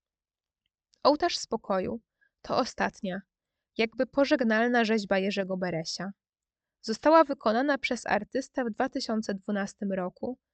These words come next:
na kilka miesięcy przed śmiercią. Z tego powodu pojawiającą się na ołtarzu dłoń odczytuje się często jako zastygłą w geście pożegnania.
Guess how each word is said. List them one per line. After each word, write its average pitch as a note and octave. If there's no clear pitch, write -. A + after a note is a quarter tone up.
na A3+
kilka D#4+
miesięcy A#3
przed -
śmiercią. F#3+
Z -
tego E4+
powodu G#3
pojawiającą A3+
się C4
na -
ołtarzu A#3
dłoń G3+
odczytuje C4+
się B3
często A3
jako G3+
zastygłą A#3+
w A3
geście F#3
pożegnania. F#3+